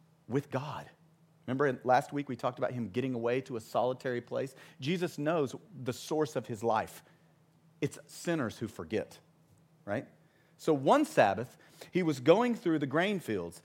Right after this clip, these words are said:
and as they made their way, his disciples began to pluck heads of grain. Because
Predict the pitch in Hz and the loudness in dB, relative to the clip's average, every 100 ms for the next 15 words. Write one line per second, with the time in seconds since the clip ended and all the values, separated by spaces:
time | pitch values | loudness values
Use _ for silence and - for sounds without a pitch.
0 | - 147 156 147 147 151 208 196 214 156 | -2 4 4 8 6 8 4 6 4 6
1 | 110 107 135 120 135 - 175 180 147 143 | 6 6 2 -2 0 4 4 4 -2 -2
2 | 131 139 139 123 - - 175 190 - - | 2 0 0 -6 -10 4 6 6 2 -20
3 | - _ - - 156 139 123 113 - - | -20 _ -14 0 4 6 4 0 -14 -20
4 | - - 117 107 113 110 90 85 82 - | -18 -4 -4 -2 -2 -2 -2 -8 -14 -20
5 | _ _ - 180 - - 202 220 220 214 | _ _ -6 -6 -4 2 6 8 6 0